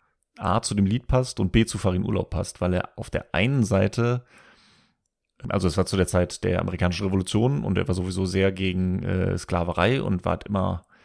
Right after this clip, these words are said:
sehr für die Sklavenbefreiung gekämpft. Des Weiteren hat er aber Essays geschrieben und Bücher über erstmal Environmentalism. Ich weiß gar nicht, wie man's direkt übersetzt, aber um die Natur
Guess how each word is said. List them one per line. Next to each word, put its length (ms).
sehr 440
für 120
die 60
Sklavenbefreiung 640
gekämpft. 440
Des 140
Weiteren 280
hat 80
er 60
aber 160
Essays 340
geschrieben 400
und 140
Bücher 440
über 580
erstmal 680
Environmentalism. 1080
Ich 120
weiß 140
gar 80
nicht, 120
wie 40
man's 180
direkt 420
übersetzt, 600
aber 500
um 420
die 80
Natur 800